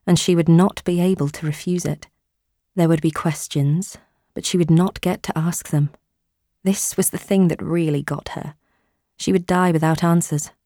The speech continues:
without knowing which of the Delaneys had given her that shove, whose hands she had felt at her back.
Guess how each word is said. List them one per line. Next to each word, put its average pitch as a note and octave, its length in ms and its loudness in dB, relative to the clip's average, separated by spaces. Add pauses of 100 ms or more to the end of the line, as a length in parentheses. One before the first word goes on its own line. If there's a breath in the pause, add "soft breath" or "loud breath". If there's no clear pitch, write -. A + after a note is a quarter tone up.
(280)
without F3+ 240 4
knowing G3+ 340 6
which G#3 340 -2
of F#3+ 80 -6
the F#3+ 80 -2
Delaneys F#3 540 2
had D#3+ 160 -4
given F3 240 0
her D3+ 160 -2
that D#3 220 -6
shove, D#3+ 440 -6 (640 soft breath)
whose G#3 180 4
hands G3+ 420 2
she - 100 -2
had D#3+ 120 0
felt - 340 -4
at - 100 -12
her D#3+ 100 -2
back. F#3 360 -10